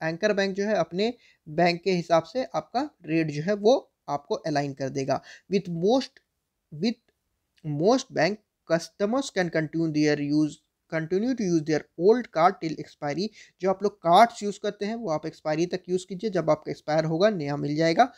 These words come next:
ठीक है, from first April, the checkbook of the banks getting merged will not be valid।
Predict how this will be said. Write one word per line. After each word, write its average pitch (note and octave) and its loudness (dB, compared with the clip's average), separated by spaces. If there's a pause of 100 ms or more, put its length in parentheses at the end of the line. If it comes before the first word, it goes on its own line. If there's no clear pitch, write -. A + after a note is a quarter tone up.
(240)
ठीक A#3+ -4
है, F3 2 (100)
from F#3+ 2
first G#3+ -2
April, A#3+ -2
the F3+ 2
checkbook G#3 0
of F3+ -2
the F3+ 4
banks F#3+ 4 (100)
getting D#3+ -4
merged F3+ -2
will D3+ 0
not D3+ 0
be C#3+ -2
valid। A#2+ -4